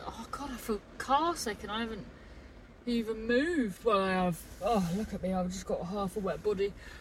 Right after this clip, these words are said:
So, so I, whilst I was voice noting John, I realised I needed to get a stick-on moustache that was, uh, in my dinosaur bag of props.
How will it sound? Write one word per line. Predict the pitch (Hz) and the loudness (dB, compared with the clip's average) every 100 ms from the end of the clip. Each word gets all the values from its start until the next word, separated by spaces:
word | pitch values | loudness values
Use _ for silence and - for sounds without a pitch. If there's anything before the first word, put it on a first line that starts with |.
| - - - - - - | -16 -18 -18 -18 -18 -10
So, | - - 349 339 339 - - - - - - - - - - - | -2 6 8 8 6 2 -12 -12 -14 -14 -14 -14 -14 -14 -16 -14
so | - 320 | -2 4
I, | 320 320 330 285 - - - | 8 10 8 2 -6 -12 -2
whilst | 262 381 381 - | 8 8 8 6
I | 302 | 2
was | 285 247 | 2 0
voice | 311 285 233 | -2 0 0
noting | 202 180 175 | 0 0 2
John, | 240 185 175 226 - - - - - - - - - - - | 4 4 2 -4 -8 -10 -12 -10 -10 -10 -12 -16 -18 -14 -4
I | 185 | 2
realised | 202 262 233 170 165 175 175 - | 6 8 8 6 4 0 -4 -8
I | 190 | -6
needed | 196 220 233 233 | -4 -6 -6 -8
to | - | -8
get | 233 - 175 - - - - - - - - - - | -2 2 2 0 -16 -20 -20 -18 -18 -18 -20 -12 -2
a | 185 180 - | 0 0 -2
stick-on | - 254 254 254 - 185 | 0 0 4 2 2 -2
moustache | 247 339 - - 160 151 - - - - - | -2 0 -2 0 -2 -2 -6 -12 -12 -12 -2
that | 185 - | 0 2
was, | 190 185 185 - - - | 2 2 2 0 -2 -6
uh, | - 175 175 | 0 2 2
in | 240 220 | 2 2
my | 233 226 | 2 0
dinosaur | 220 233 240 226 202 175 | 2 2 2 2 0 0
bag | 160 139 147 156 - - - - - - - - - | 0 -2 -2 -6 -10 -16 -18 -20 -20 -18 -18 -18 -6
of | 160 156 - | 0 0 0
props. | - 180 120 - - - | -2 0 0 -4 -10 -10